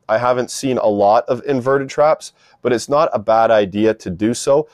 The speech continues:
But the problem is, is that a condensing unit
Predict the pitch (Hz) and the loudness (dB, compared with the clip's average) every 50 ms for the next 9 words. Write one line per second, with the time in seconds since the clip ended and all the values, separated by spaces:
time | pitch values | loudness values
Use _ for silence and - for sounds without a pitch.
0 | _ _ _ - 110 - 113 - - 151 143 147 139 139 123 123 127 123 110 107 | _ _ _ -10 -8 -8 -8 -2 2 4 4 4 4 2 0 0 2 2 2 0
1 | - - - 120 104 90 104 107 104 101 98 - _ _ _ _ _ _ _ _ | -2 -4 -6 -6 -2 0 2 4 4 4 2 0 _ _ _ _ _ _ _ _
2 | _ _ - - - - 123 117 107 131 147 151 - - 151 147 143 135 131 123 | _ _ -10 -10 -6 -4 -2 2 2 2 2 0 -2 -4 -2 0 0 2 2 2
3 | 117 - | 0 0